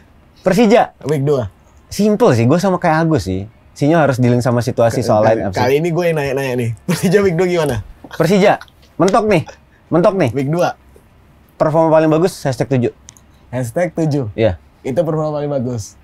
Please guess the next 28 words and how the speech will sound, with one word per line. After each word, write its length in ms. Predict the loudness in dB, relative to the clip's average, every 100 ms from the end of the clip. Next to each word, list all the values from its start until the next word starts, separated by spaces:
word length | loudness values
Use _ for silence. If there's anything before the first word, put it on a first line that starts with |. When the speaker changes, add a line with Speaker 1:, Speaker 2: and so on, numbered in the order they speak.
| _
Speaker 1:
Dengan 220 | 0 2 2
catatan 560 | 2 4 2 0 -2 -6 0
line 200 | 0 2
up-nya 320 | 0 2 2 0 -4 _ _ -2
yang 160 | 0
seperti 320 | 0 -2 -2
kemarin 320 | 0 2 2 2
last 240 | 2 2
day 160 | 0 2
mereka 300 | 0 0 0
turunin. 320 | -2 -4 -8 -8
Speaker 2:
Kalau 240 | -4 -4
mereka 320 | -2 -4 -4
bisa 240 | -4 -4 -4
top 160 | -6
three 160 | -4 -4
gimana? 320 | -2 -4 -6 -12 _ _ _ _ _ _ _ _ _ _
Lu 80 | -6
mau 140 | -4 -2
ngapain 260 | -2 -4
nih? 120 | -6 -12 _ 0
Speaker 1:
Waduh. 640 | 2 4 2 4 4 2 -2 -4 -2 0 0
<laughs> 560 | 0 0 0 0 0 4
Top 180 | 4 4
three 160 | 2
mau 160 | 4 4
ngapain 380 | 4 4 4 6
ya? 320 | 4 4 0